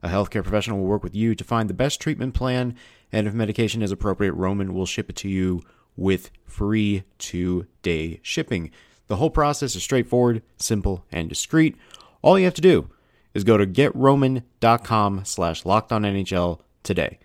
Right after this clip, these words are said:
If approved, you'll get fifteen dollars off your first order of E D treatment. That's get roman dot com slash locked on N H L. Get roman dot com slash locked on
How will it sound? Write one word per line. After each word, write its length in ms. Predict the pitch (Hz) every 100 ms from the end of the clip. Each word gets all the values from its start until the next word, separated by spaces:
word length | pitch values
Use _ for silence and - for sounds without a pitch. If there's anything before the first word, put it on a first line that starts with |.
| _ _ _
If 100 | -
approved, 380 | - 131 160 131
you'll 80 | 107
get 140 | 95
fifteen 360 | - 156 - 160
dollars 280 | 147 143
off 200 | 139 147
your 60 | -
first 280 | 139 135 -
order 220 | 143 131
of 100 | 98
E 140 | 120
D 160 | 131 135
treatment. 540 | - 156 160 87 - - _ _ _
That's 180 | 92 -
get 240 | 170 160
roman 300 | 160 180 165
dot 260 | 131 143 156
com 460 | - 147 82 90 - _ _
slash 480 | - 104 98 - -
locked 440 | 101 101 135 -
on 380 | 120 113 110 110 - _ _
N 160 | 95 98
H 240 | 95 -
L. 280 | 92 53 - _ _ _ _
Get 240 | 113 135
roman 520 | 143 147 147 143 139 - -
dot 240 | 101 131
com 460 | - 92 85 85 80 _
slash 440 | - 90 87 85 -
locked 380 | 87 104 110 -
on 380 | 85 82 82